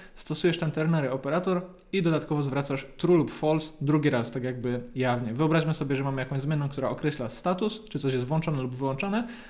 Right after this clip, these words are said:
Ona sama w sobie jest już typu bool, więc moglibyśmy ją po prostu zwrócić. Natomiast często widzimy, że ktoś robi operację pod tytułem return status i jeśli status jest true, to zwracamy true, jeśli status jest false, to zwracamy false.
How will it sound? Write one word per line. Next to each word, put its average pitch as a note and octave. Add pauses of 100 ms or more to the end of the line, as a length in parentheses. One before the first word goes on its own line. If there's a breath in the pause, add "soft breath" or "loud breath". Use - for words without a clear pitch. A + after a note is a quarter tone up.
(380 loud breath)
Ona F3
sama D#3
w -
sobie B2
jest A#2
już A#2+
typu A#2
bool, F#3+ (100)
więc C#3
moglibyśmy C#3+
ją C#3
po C#3
prostu C#3
zwrócić. E3+ (340 loud breath)
Natomiast D3+
często E3+
widzimy, C#3+
że C3
ktoś C3+
robi C3
operację C#3
pod C#3
tytułem A#2+ (120)
return E3 (360)
status A3+ (400)
i B2+
jeśli C#3
status C#3
jest A#2+
true, D3+
to C3
zwracamy B2+
true, G3+
jeśli C#3
status C3+
jest -
false, D3
to D3
zwracamy B2+
false. A2